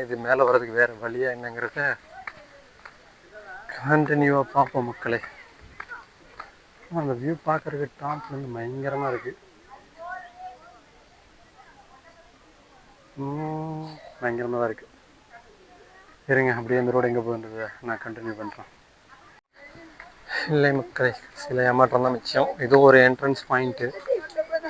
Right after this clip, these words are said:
அது ஒரு என்ட்ரி பாயிண்ட். நம்ம வந்தது பேக்ல இருக்கிறது ஒரு என்ட்ரி பாயிண்ட். ஆனா அந்த பாயிண்ட்ல இருந்து அந்த மேல போறதுக்கான பாதை இருக்கு. அதனால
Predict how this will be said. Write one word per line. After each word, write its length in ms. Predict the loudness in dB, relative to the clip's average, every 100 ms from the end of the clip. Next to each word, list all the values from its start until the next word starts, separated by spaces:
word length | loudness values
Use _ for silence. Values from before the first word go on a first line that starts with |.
| -10 -12 -12 -14 -12 -8 -6 8 10
அது 100 | 12
ஒரு 100 | 12 12
என்ட்ரி 200 | 10 8 10
பாயிண்ட். 240 | 10 10 10
நம்ம 180 | 12 12
வந்தது 300 | 12 10 10 6 6 8
பேக்ல 280 | 8 8 2
இருக்கிறது 260 | 4 4
ஒரு 80 | 4
என்ட்ரி 200 | 2 -2 0
பாயிண்ட். 300 | 2 2 -4 -6 -8 0
ஆனா 120 | 8 10
அந்த 120 | 10 8
பாயிண்ட்ல 300 | 8 6 6
இருந்து 200 | 6 8
அந்த 100 | 6 6
மேல 120 | 4 6
போறதுக்கான 380 | 6 6 2 2 6
பாதை 260 | 6 8 4
இருக்கு. 260 | 2 -6 -8 -8 -18 -16 -16 -16 -16 -16 -14 -14 -12 -12 -12 -14 -6 2
அதனால 260 | 6 8